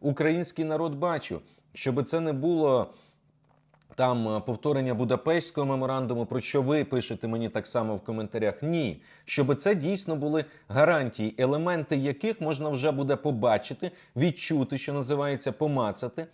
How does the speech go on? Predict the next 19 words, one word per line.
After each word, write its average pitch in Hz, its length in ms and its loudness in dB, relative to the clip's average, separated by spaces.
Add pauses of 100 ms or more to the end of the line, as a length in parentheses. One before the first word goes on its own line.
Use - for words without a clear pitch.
(260)
предметно 143 680 2
на 139 120 -2
ділі, 131 360 0
не 127 140 0
тільки 135 340 -2
на 120 120 -2
папері 117 500 0
чи - 160 -6
в 117 60 -4
політичних 113 640 -4
заявах 107 640 0
і 113 40 0
висловлюваннях. 98 760 -4 (300)
І 170 120 4
тоді 151 380 2
й 175 80 0
довіри 151 560 0
ставатиме 120 680 0 (300)
більше. 104 580 0